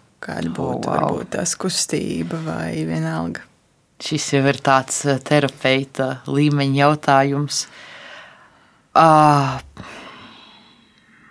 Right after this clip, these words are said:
Speaker 1: Kaut kādas pirmās asociācijas?
Speaker 2: Pirmās asociācijas, kas man ienāca prātā, ir kaut kāds tāds piķa, melns, lipīgs briesmonis, no kur tu īsti nekā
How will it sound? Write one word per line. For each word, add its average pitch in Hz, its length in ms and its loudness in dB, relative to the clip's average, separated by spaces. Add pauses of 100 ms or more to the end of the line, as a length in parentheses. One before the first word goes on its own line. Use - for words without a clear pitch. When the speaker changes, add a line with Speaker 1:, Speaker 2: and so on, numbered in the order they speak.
(1000)
Speaker 1:
Kaut 170 240 -8
kādas 151 240 -8
pirmās 160 480 -8
asociācijas? - 880 -12
Speaker 2:
Pirmās 214 400 8
asociācijas, 170 480 0
kas - 80 -4
man 165 160 2
ienāca 151 580 4
prātā, 175 600 4 (120)
ir 143 140 -2
kaut 165 220 2
kāds 143 260 2
tāds 139 400 0 (2250)
piķa, - 640 2 (440)
melns, 156 600 4
lipīgs 160 500 0
briesmonis, 175 720 4
no 151 140 2
kur 147 160 -6
tu 156 160 2
īsti 175 320 0
nekā 147 260 2